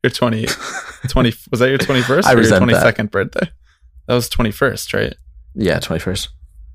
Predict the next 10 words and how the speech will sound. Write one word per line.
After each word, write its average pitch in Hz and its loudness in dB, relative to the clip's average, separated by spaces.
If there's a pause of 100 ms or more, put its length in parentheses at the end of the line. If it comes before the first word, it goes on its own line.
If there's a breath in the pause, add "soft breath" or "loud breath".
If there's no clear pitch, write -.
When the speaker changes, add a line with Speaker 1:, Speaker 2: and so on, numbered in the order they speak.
(140)
Speaker 1:
Yeah. - -10 (120)
Well, 127 0 (760)
I, 117 4
I 131 4
imagine 131 2
he 117 0
didn't 107 0
have 107 -4
as 107 -6
much - -6